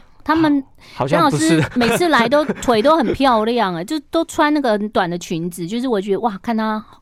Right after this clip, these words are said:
Speaker 2: 她可能是
Speaker 1: 感觉
Speaker 2: 传到爸爸，
Speaker 1: 哦，
Speaker 2: 爸爸腿比较长。
Speaker 1: 对，爸爸腿长。
Speaker 2: 嗯，对。
Speaker 1: 嗯，所以妈妈七十三岁，你带妈妈去挪威。
Speaker 2: 不止，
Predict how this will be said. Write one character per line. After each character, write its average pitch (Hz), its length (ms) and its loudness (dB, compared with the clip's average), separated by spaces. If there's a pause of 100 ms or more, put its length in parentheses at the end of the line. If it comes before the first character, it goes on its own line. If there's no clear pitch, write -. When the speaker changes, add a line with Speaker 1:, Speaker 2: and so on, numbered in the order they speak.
(540)
Speaker 2:
她 269 240 -2
可 175 160 -2
能 127 180 -4
是 196 160 -10
Speaker 1:
感 165 100 -6
觉 - 80 -12 (280)
Speaker 2:
传 139 260 -6
到 160 100 -2
爸 151 220 -2
爸， 98 220 -8 (340)
Speaker 1:
哦， 220 100 2
Speaker 2:
爸 202 140 0
爸 160 160 0
腿 151 180 -4
比 135 80 -8
较 135 140 -4
长。 98 340 -16
Speaker 1:
对， 262 320 -2
爸 240 80 -6
爸 220 160 -4
腿 180 200 -6
长。 - 240 -16
Speaker 2:
嗯， - 100 -18 (140)
对。 - 140 -4
Speaker 1:
嗯， 165 200 -8 (100)
所 294 160 -4
以 262 60 -2 (100)
妈 247 120 -2
妈 262 120 0
七 262 160 -6
十 208 140 -4
三 190 260 -4
岁， 185 160 -2
你 160 80 -8
带 190 140 -2
妈 185 140 -4
妈 180 100 -6
去 180 140 -8
挪 135 240 -8
威。 123 240 -12 (480)
Speaker 2:
不 160 80 -6
止， - 260 -10